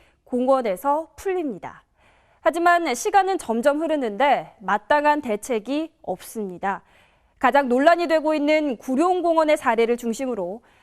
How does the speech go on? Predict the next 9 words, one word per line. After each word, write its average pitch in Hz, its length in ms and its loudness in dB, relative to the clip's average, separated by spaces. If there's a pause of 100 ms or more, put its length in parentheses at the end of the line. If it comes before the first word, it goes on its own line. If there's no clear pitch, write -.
(160)
청주시와 359 680 0
시민단체의 320 1040 0
쟁점 240 580 0
사항을 269 380 2
정리해보고 214 840 -4 (240)
앞으로의 240 400 0
전망까지 254 1040 -2
짚어봅니다. 175 760 -12 (680)
먼저 320 440 6